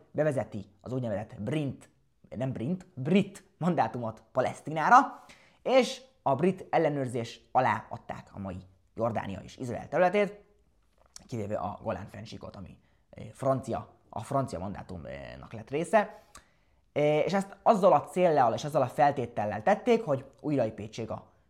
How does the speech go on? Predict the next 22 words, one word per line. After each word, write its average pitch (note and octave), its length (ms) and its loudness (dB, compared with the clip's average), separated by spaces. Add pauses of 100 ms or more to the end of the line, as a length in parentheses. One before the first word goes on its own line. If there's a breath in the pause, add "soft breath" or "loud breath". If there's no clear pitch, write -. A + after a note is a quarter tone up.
(120)
zsidó D3+ 480 0 (260)
nép A#2+ 320 -10
nemzeti B2 560 -6
otthonát, G3 640 2 (160)
ahogy, - 340 -14 (320)
ö, - 80 -20 (280)
ez - 200 -20 (180)
volt G#2+ 280 -4
írva A2+ 240 -4
a G2 320 -10
megállapodásban C#3 840 2 (1120 loud breath)
és - 120 -16
a - 160 -14 (100)
határozatban, D#3 720 0 (720 soft breath)
ö, C3 260 4 (420)
hol, C#3 440 2 (440)
hol F2+ 180 0
kell A#2+ 260 2
ezt A2+ 200 -4
a G#2 200 -10 (160)
zsidó C#3+ 300 -2
nép B2+ 300 -6